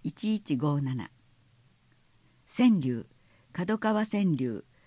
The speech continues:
小楽朗々会。第三月曜日、午後一時から四時。角川庭園、月千円。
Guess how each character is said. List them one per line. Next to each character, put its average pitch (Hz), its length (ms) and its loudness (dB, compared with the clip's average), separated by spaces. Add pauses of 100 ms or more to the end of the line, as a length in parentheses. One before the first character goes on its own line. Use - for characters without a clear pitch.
小 233 260 0
楽 220 280 0
朗 190 200 2
々 170 200 0
会。 117 280 -10 (400)
第 214 180 0
三 226 260 2
月 196 280 -2
曜 180 240 2
日、 - 180 -8 (180)
午 202 140 0
後 185 80 2
一 165 220 -4
時 196 120 -6
か 139 140 -2
ら 123 80 -4
四 139 160 -4
時。 - 200 -16 (960)
角 180 220 -4
川 214 340 -2
庭 180 140 0
園、 131 340 -4 (280)
月 233 220 -2
千 208 340 0
円。 90 200 -8